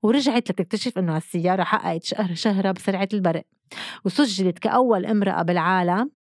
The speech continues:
بتقود سيارة وسموا الطريق على اسمها. هيدا الطريق من بيتها لعند بيت أمها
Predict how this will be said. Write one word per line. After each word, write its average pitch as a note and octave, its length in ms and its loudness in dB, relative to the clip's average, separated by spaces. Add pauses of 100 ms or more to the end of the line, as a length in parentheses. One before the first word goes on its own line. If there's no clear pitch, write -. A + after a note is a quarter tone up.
بتقود F#3+ 520 0
سيارة E3+ 720 0 (320)
وسموا G#3+ 500 2
الطريق F#3 500 0
على B3 300 0
اسمها. A#3+ 360 -6 (200)
هيدا G3 220 0
الطريق F#3+ 360 -2
من F#3+ 160 -2
بيتها G3+ 260 -2
لعند F#3 280 -4
بيت F#3+ 180 -4
أمها C#4+ 320 -6